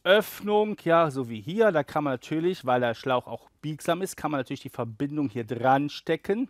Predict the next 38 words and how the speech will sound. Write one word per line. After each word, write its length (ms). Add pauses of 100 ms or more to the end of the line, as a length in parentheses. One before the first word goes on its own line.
(1400)
Oder 120
kommt 120
es 100
hier 200
so? 240
Moment, 420 (300)
stecken 340
wir 60
hier 240
rein, 420 (1400)
damit 260
auch 80
die 120
Verbindung 520
gegeben 400
ist, 220
damit 260
Snoutspout 560
sich 160
das 240
Wasser 280
aus 120
dem 220
Tank 320
ziehen 340
kann, 320
ne? 240 (840)
So, 280
seht 200
ihr 60
das? 320 (760)
Einmal. 540 (680)
Aber 360
er 160
hat 160
ja 100
noch 280
zwei, 640